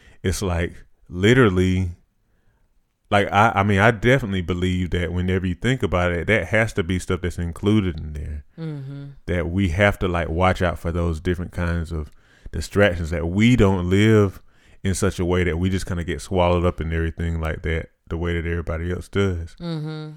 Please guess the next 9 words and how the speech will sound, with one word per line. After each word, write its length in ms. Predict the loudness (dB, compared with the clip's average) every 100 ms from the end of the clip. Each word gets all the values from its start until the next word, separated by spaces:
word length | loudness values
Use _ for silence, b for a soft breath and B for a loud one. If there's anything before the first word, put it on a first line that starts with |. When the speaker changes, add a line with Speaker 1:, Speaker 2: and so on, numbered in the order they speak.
| b b -6
Speaker 1:
It, 280 | -2 -2 -2
I 40 |
mean, 200 | -2 2
it 100 | 0
seems, 320 | 2 2 2
it 160 | 0 -2
seems 280 | 0 0 0
a 60 |
little, 440 | 2 2 2 0